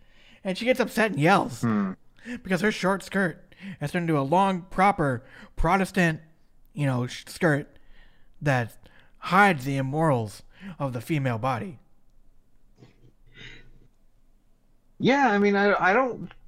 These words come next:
Speaker 2: I'm, like, I'm not liking the, the premise of the show very much, but, uh, you know, like,
Speaker 1: <laughs>
Speaker 2: also, like, the, the, the aliens, you know, like, who's, who are they to decide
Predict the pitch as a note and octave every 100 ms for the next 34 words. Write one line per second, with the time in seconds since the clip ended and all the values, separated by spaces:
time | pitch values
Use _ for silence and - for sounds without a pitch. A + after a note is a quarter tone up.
0 | - - C3+ D3 C3+ C#3+ C3 C3+ E3+ -
1 | C4+ A3+ A3 G#3+ G#3+ G#3+ F#3+ - - -
2 | - - - B2 B2+ A#2+ A2 - - B2
3 | - A3+ C4 A3 G#3+ G3+ - G#3 G#3+ G#3+
4 | G#3 G#3+ G#3 F#3+ D#3 - F#3 F#3+ F#3 F3
5 | E3+ - - G#3 G#3 A3 A3 F#3+ E3+ D#3
6 | C3+ C3+ C#3 C#3 B2 - _ - C#3 C#3
7 | G3+ A3+ A3 A3+ G#3+ - D#3+ E3+ E3+ E3
8 | D#3+ D#3+ - - D#3+ A3 C4 A3+ - -
9 | - - - - C#4 B3+ G3+ F3 C#3 B2
10 | - A#2 G#2 G2+ F#2+ F#2+